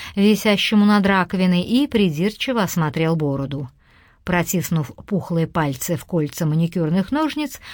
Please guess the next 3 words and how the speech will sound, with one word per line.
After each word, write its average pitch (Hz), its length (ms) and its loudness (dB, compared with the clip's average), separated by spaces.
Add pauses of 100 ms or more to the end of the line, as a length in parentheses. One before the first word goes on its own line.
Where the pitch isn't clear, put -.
(180)
подправил 226 720 0
несколько 165 600 -2
волосков. 156 720 -6